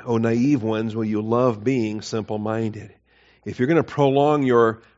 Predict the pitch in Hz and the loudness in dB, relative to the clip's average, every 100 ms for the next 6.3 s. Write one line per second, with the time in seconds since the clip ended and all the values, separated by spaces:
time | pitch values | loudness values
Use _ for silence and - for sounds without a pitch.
0 | _ - 151 147 139 123 107 139 123 127 | _ -10 -4 -2 -2 -2 -2 2 2 0
1 | 120 - - 170 165 135 123 127 127 - | -6 -16 -4 0 2 4 2 2 0 -4
2 | 139 147 113 113 101 95 98 _ _ _ | -2 0 -2 -4 -6 -6 -10 _ _ _
3 | _ _ _ _ 1077 _ _ _ _ _ | _ _ _ _ _ _ _ _ _ _
4 | _ _ _ _ _ _ _ _ _ - | _ _ _ _ _ _ _ _ _ -8
5 | 120 113 - 135 135 127 110 - 107 104 | -6 -6 -6 -2 0 0 -2 -6 -10 -8
6 | - - | -10 -12